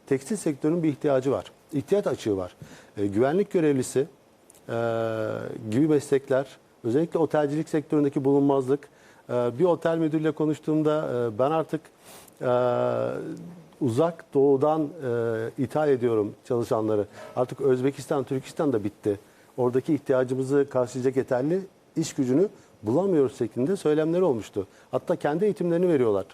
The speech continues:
otelcilikle ilgili. Ee, dolayısıyla burada en önemli kriter dediğiniz gibi bu işin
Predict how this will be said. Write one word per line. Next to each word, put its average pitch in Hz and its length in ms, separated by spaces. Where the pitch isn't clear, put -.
otelcilikle 120 580
ilgili. 92 180
Ee, - 680
dolayısıyla 202 380
burada 180 220
en 180 120
önemli 143 280
kriter 135 400
dediğiniz 143 340
gibi 120 180
bu 143 80
işin 135 280